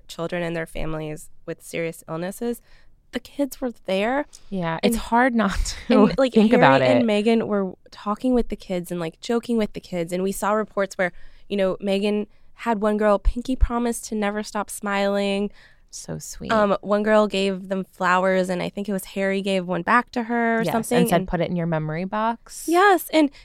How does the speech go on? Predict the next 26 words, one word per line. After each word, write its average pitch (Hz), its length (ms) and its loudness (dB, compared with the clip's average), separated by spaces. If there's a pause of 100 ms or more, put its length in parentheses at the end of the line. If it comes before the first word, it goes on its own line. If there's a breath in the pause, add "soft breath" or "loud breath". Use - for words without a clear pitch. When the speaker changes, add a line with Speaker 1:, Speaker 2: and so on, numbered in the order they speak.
(120 soft breath)
Speaker 1:
and 277 140 6
then 285 140 8
there's 269 100 2
just 254 240 -4
so 214 120 0
many 233 120 2
pictures. 202 280 -10
Like, 190 120 -6
there's 196 200 -4
one 185 180 -4
picture 202 340 -6
of 180 140 -6
a 175 40 -4
kid 175 380 -4 (400 soft breath)
kind 196 240 -4
of 180 140 -6
pulling 175 560 -4
Harry's 170 500 -8
tie, 156 280 -4
and 170 140 -4
he's 170 140 -8
making 165 320 -8
a 165 40 -2
silly 147 280 -4
face. 165 300 -8
So 165 220 -2